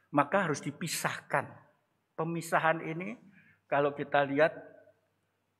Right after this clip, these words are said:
di dalam Alkitab, siapa sih ketur-, dari ayah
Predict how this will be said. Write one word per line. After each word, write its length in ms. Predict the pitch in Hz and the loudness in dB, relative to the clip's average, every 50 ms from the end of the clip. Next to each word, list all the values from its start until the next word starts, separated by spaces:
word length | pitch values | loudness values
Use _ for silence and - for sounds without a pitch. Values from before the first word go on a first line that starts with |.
| _ _ _ | _ _ _
di 160 | - 131 120 110 | -8 -8 -2 4
dalam 560 | 135 123 113 120 117 107 110 110 107 101 85 - - - - _ _ _ _ _ _ _ | 4 6 6 6 4 2 2 -2 -6 -6 -10 -14 -18 -20 -20 _ _ _ _ _ _ _
Alkitab, 720 | 117 117 - - 185 - - - - - - - _ _ | -4 -4 -4 -4 -8 -8 -8 -10 -12 -12 -14 -18 _ _
siapa 560 | _ - - - - 160 143 - - 180 180 - | _ -12 -8 -4 -2 -2 -2 0 2 2 2 2
sih 160 | - 196 - | -2 -2 -2
ketur-, 720 | 180 170 - 170 151 147 143 131 - - - - - _ | -2 -2 0 -2 -2 -2 -2 -6 -8 -12 -20 -20 -20 _
dari 320 | - 135 127 123 127 143 139 - | 8 8 10 10 8 4 2 2
ayah 480 | - 123 139 143 147 - - - - | 2 4 6 6 4 4 2 -2 -10